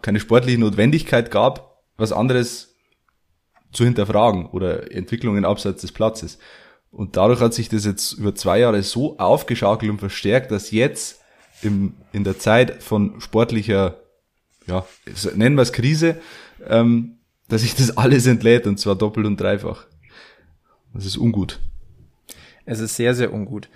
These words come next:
Speaker 2: Dann haben wir das Thema, dass, äh, Sascha Mölders der Platzhirsch ist. Er hat sich eine Bubble gebaut, der Unumstößlichkeit. Ähm,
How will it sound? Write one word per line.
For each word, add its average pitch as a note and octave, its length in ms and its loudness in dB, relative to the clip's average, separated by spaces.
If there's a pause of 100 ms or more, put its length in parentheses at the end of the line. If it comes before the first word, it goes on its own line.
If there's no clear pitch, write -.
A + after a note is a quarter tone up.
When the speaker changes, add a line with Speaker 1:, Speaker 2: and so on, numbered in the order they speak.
(340)
Speaker 2:
Dann B2+ 180 0
haben F3 140 2
wir E3+ 80 0
das D3+ 160 -2
Thema, F3+ 560 -2
dass, D3 400 -2
äh, C3+ 300 -8 (100)
Sascha C3 380 -8
Mölders C#3 320 -6
der C3+ 80 -6
Platzhirsch C3 480 -4
ist. - 300 -16 (100)
Er B2+ 220 -10
hat F#3+ 180 -2
sich - 440 -8 (560)
eine D3 240 -4
Bubble D#3+ 480 -4
gebaut, F3+ 600 -6 (880)
der D3 440 -2
Unumstößlichkeit. E3+ 1040 -2 (880)
Ähm, D3 420 0